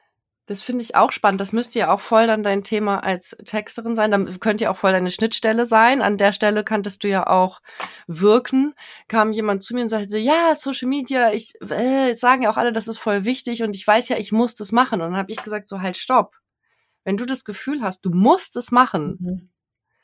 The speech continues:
Speaker 1: dann würd ich das nicht machen, dann würd ich mir einen anderen Weg suchen, rauszugehen.“
Speaker 2: Ja.
Speaker 1: Weil das merken die Menschen.
Speaker 2: Ja, total. Ich glaub, also voll, kann ich voll unterschreiben. Ich, also ich denk mir auch,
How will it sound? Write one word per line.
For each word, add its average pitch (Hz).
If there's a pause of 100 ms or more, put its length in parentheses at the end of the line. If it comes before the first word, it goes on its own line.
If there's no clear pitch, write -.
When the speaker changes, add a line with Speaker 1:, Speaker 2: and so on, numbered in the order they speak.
(100)
Speaker 1:
dann 185
würd 240
ich 247
das 233
nicht 233
machen, 240
dann 170
würd 208
ich 233
mir 226
einen 220
anderen 214
Weg 240
suchen, 170 (160)
rauszugehen.“ 160 (100)
Speaker 2:
Ja. 202 (380)
Speaker 1:
Weil 190
das 190
merken 214
die 160
Menschen. -
Speaker 2:
Ja, 196 (280)
total. 170 (1040)
Ich -
glaub, 226 (840)
also 214 (340)
voll, 196
kann 220
ich 220
voll 226
unterschreiben. 220 (240)
Ich, -
also 208 (300)
ich -
denk 220
mir 214
auch, -